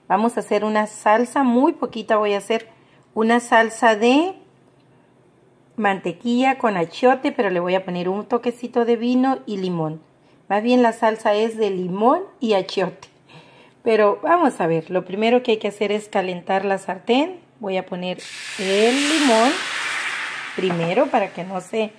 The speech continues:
evapore tan fácilmente el vino y conserve un poquito el sabor. Nada más queremos que conserve el sabor, el alcohol se va a evaporar y nos va a quedar el sabor.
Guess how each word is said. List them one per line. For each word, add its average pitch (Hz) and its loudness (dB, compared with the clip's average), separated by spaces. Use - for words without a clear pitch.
evapore 190 2
tan 196 -2
fácilmente 196 -4
el 220 0
vino 233 0
y 208 -6
conserve 208 -2
un 202 -2
poquito 214 -4
el 202 -2
sabor. 165 -4
Nada 190 0
más 233 0
queremos 240 0
que 233 -6
conserve 180 -4
el 196 -2
sabor, 233 2
el 175 -2
alcohol 247 0
se 240 -4
va 185 0
a 220 0
evaporar 247 2
y 240 0
nos 190 0
va 185 -2
a 185 -2
quedar 190 0
el 208 0
sabor. 160 -6